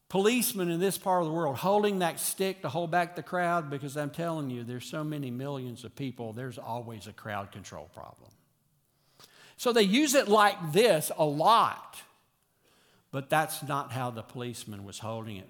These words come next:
when he walked in. Because the other thing you can do with this stick, you can whack heads with it. You can kill people with it.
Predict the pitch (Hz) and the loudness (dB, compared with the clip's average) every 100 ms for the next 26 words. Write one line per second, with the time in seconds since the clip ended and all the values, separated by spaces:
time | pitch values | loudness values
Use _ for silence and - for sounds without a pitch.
0 | - 110 98 85 95 90 78 - 85 73 | -14 -12 -12 -14 -10 -10 -12 -16 -18 -20
1 | - _ _ _ _ 127 156 113 123 147 | -20 _ _ _ _ -12 -10 -8 -6 -6
2 | 233 180 135 117 110 - 107 98 110 104 | -4 -6 -6 -8 -10 -12 -16 -12 -14 -14
3 | 101 104 101 - - 98 101 _ - _ | -16 -16 -14 -14 -14 -16 -16 _ -20 _
4 | _ _ _ _ _ _ _ _ _ _ | _ _ _ _ _ _ _ _ _ _
5 | _ _ _ _ _ _ 131 135 135 107 | _ _ _ _ _ _ -8 -8 -6 -10
6 | 110 101 95 - 104 95 95 - 85 90 | -8 -8 -8 -10 -10 -10 -14 -16 -16 -18
7 | - _ _ _ _ _ _ _ - 156 | -20 _ _ _ _ _ _ _ -6 -4
8 | 165 120 123 147 196 110 101 90 90 92 | -4 -8 -10 -10 -10 -14 -16 -20 -20 -20
9 | 95 | -20